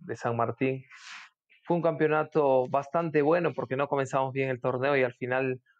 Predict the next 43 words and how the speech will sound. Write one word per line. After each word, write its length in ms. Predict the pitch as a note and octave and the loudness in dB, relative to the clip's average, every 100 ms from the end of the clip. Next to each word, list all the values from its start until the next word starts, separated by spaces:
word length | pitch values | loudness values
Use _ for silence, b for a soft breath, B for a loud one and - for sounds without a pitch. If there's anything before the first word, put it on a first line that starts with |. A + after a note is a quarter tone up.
| _ | _
hubo 280 | - E3 D#3+ | 0 2 2
tan 280 | F3 E3+ D3+ | 0 -2 0
buen 220 | D#3+ D#3 | 0 0
grupo 300 | D3+ D3 D3+ | -2 0 -2
humano 420 | C#3 C#3+ D3+ D3 - | 0 0 0 -4 -4
que, 300 | B2 B2 - _ _ _ _ _ _ _ _ | -8 -8 -14 _ _ _ _ _ _ _ _
y 100 | D#3 | 0
yo 60 | F#3 | 0
me 100 | F#3+ | 0
acuerdo, 280 | F#3+ F3+ | 0 0
las 160 | D3 C3 | 0 0
cinco 300 | - A#3 G3+ | -2 -2 -2
o 40 | |
seis 220 | F3 G3 G3 | 0 0 0
primeras 340 | E3+ F3 F3+ | 0 0 0
fechas 280 | - F3+ E3 | -2 -4 -2
no 80 | D3+ | -6
hacía 220 | D3+ E3+ D3 | -2 0 2
gol, 380 | F3+ E3 C3+ - _ _ _ _ | 2 0 -4 -14 _ _ _ _
hasta 220 | C#3 D3+ | -2 -2
que 100 | C3+ | -2
en 100 | C#3 | -2
una 160 | E3 D#3+ | 0 0
mesa 260 | D#3 D#3+ | 0 -2
que 60 | C#3+ | -8
estábamos 340 | - C#3+ C#3+ | -6 -6 -6
comiendo 480 | - C#3 D3 C#3+ C#3 | -8 -6 -2 -2 -2
me 120 | B2+ | -4
dice, 680 | B2+ C3 - B2+ C3 B2+ - _ _ _ | -4 -6 -6 -6 -6 -8 -14 _ _ _
Papel, 400 | - C#3 D3 D3+ | -4 -2 2 2
el 120 | D3+ B2+ | 4 2
arquero, 400 | B2 - D3 C3+ | 0 0 -2 0
me 60 | |
dice, 120 | C3+ G#3+ | 0 2
"Oye, 140 | F#3+ | 4
¿cuándo 180 | G3+ G#3 | 4 0
vas 80 | G3 | 0
a 20 | |
hacer 120 | G3+ | -2
gol, 180 | F#3+ G3+ | 2 2
huevón?", 340 | E3 F3 E3+ | 2 2 0
me 100 | C#3 | -2
dice. 180 | C3+ - | -8 -10